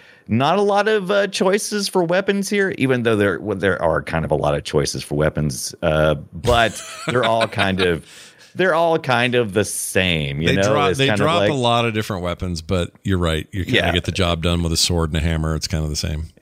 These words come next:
Speaker 1: Yeah, I mean, you, you have a hammer, and then you have a better hammer, and then you have an even cooler hammer. And, you know, it's like, it is, it's just varying degrees of what you're doing here. Now there's,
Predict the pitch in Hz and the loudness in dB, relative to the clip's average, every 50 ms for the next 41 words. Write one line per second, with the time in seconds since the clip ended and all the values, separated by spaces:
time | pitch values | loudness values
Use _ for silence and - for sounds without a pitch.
0 | _ _ _ - 101 110 110 110 117 127 135 135 135 135 135 135 139 107 110 117 | _ _ _ -4 -2 0 0 2 0 0 0 0 0 0 0 0 0 0 0 0
1 | 113 117 123 127 120 123 117 113 117 117 117 117 117 113 113 - - 95 90 98 | 2 2 2 2 2 0 0 2 0 0 2 2 2 2 2 0 0 0 0 2
2 | 98 95 98 95 92 80 90 78 76 73 78 78 73 76 76 - - - - 82 | 2 2 2 0 2 0 0 0 0 -2 -2 -4 -4 -4 -6 -6 -8 -8 -4 -4
3 | 80 80 85 85 80 78 87 90 87 85 92 107 127 139 - 208 247 247 220 160 | -2 -2 0 -2 0 0 2 2 2 2 2 2 2 2 0 0 0 2 2 2
4 | 120 107 90 82 78 73 71 73 76 78 87 95 95 92 98 104 101 - 117 113 | 2 2 2 2 2 2 2 2 2 2 2 2 2 2 2 0 0 0 0 2
5 | 113 110 104 95 - - - _ _ _ _ _ _ - - - - 196 196 - | 2 0 -2 -4 -12 -20 -20 _ _ _ _ _ _ -10 -4 -2 -2 -2 0 0
6 | 165 156 151 - - - 95 131 123 107 127 110 - - 92 95 - - 104 104 | 0 0 0 0 -2 0 0 0 2 2 0 0 0 -6 -12 -12 -4 0 2 2
7 | 107 110 104 101 92 92 73 80 90 90 87 87 82 69 80 71 78 82 78 - | 4 4 2 2 2 2 2 2 2 2 2 2 0 -2 -2 0 0 0 0 0
8 | 87 78 78 87 87 82 78 85 92 98 120 131 139 139 143 131 110 | -4 0 2 2 2 2 2 2 2 2 2 2 4 2 2 2 0